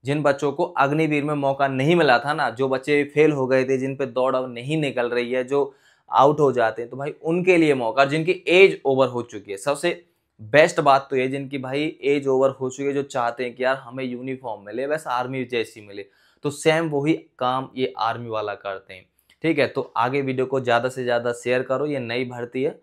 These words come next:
ठीक है, फिर मिलेंगे नेक्स्ट वीडियो में, और जैसे ही इसका फाइनल अपडेट आ जाएगा ना कि भाई रजिस्ट्रेशन शुरू हो रहे हैं, तो मैं आपको एक वीडियो के माध्यम से बता दूंगा। फिर मिलेंगे नेक्स्ट वीडियो में नेक्स्ट अपडेट के साथ।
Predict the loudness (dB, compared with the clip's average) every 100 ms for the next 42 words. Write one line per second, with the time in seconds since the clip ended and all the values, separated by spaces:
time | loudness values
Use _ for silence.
0 | _ _ -2 2 2 2 0 0 0 -2
1 | -2 -2 -4 -2 0 2 0 2 2 4
2 | 2 0 2 2 2 -2 0 2 2 4
3 | 2 4 4 6 4 4 0 -4 -2 -2
4 | -4 _ _ _ 0 2 2 -2 -2 -2
5 | -2 0 0 0 -2 0 2 4 4 4
6 | 0 -4 -4 0 0 -2 -6 -4 -2 -2
7 | -2 -4 -6 -6 -8 -4 -2 0 -2 -4
8 | -16 -20 _ _ _ -4 0 2 2 0
9 | -2 -2 -2 -6 -6 -2 -2 -4 -2 -4
10 | -2 -4 -2 -2 -2 -2 -2 -2